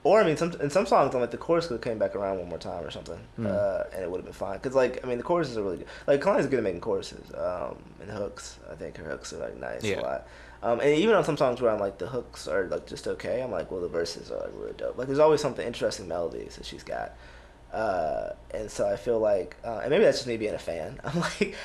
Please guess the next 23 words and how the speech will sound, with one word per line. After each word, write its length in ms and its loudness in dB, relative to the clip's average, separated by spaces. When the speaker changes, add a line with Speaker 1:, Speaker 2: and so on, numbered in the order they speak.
Speaker 1:
but 100 6
I, 40 10
I 40 8
don't 100 8
know. 100 8
I 140 6
felt 220 8
like 240 8
when 100 4
I 60 6
got 220 6
done 100 6
with 100 4
it, 40 6
I 60 8
was 140 4
like, 240 6
like, 180 8
Toxic 460 4
felt 220 4
short 220 2
to 60 -8
me, 300 -4